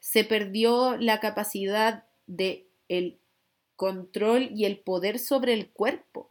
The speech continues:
Entonces, al final, el, todo el concepto de lo que significa la bruja es algo que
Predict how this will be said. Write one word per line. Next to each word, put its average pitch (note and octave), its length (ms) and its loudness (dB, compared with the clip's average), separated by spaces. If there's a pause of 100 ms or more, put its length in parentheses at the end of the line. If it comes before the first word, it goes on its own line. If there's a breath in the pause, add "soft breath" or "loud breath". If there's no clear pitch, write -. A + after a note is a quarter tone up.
(120)
Entonces, C#4 360 0 (460 loud breath)
al A3 160 2
final, B3 540 4 (1400)
el, G3+ 280 -2
todo B3 240 6
el C#4+ 140 0
concepto B3 580 -2
de C4+ 80 0
lo B3+ 140 2
que A#3 80 -4
significa A#3 500 -2
la B3+ 140 2
bruja A#3+ 280 -2
es C#4 140 -4
algo C4 280 -2
que A#3+ 240 -6